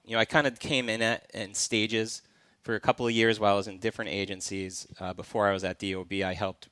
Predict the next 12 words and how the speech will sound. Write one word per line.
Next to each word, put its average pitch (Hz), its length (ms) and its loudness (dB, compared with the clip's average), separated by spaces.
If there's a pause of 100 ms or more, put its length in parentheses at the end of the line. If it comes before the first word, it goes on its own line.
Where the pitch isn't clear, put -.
(200)
write 101 240 4
what's 95 240 -6
called 101 200 -4
the 82 80 -14
briefing 110 420 -6
book 107 260 0
that 101 120 -4
comes 98 240 -10
out 98 300 -4
with 98 180 -10
the 90 80 -12
budget. 92 420 -6